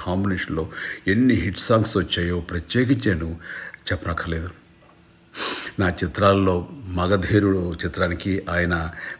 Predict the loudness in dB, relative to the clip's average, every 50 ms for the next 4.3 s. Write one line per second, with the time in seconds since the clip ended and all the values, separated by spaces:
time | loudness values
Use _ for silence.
0 | 4 6 8 8 8 8 6 4 2 2 4 6 6 6 6 6 2 2 0 0
1 | 0 0 0 0 -2 -2 -2 -4 -4 -8 -10 -8 -4 -2 0 0 0 0 -2 -2
2 | 0 0 2 2 2 2 2 0 0 2 2 0 0 -2 -2 -4 -4 -8 -12 -16
3 | -14 -12 -8 -4 0 0 0 0 2 2 6 6 8 10 10 10 10 10 8 6
4 | 6 6 6 4 4 2